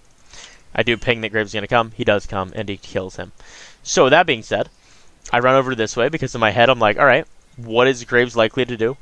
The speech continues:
Probably gonna be wanting to take the, uh,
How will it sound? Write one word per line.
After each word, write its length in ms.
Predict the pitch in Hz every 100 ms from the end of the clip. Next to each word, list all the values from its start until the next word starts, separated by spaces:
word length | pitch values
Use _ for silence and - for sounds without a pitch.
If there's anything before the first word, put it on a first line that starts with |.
| -
Probably 560 | - - 202 220 214 196
gonna 240 | 185 185
be 160 | 156 165
wanting 340 | 156 156 160 -
to 120 | 156
take 400 | - 151 - - - - - -
the, 340 | 127 135 135 131
uh, 260 | 127 123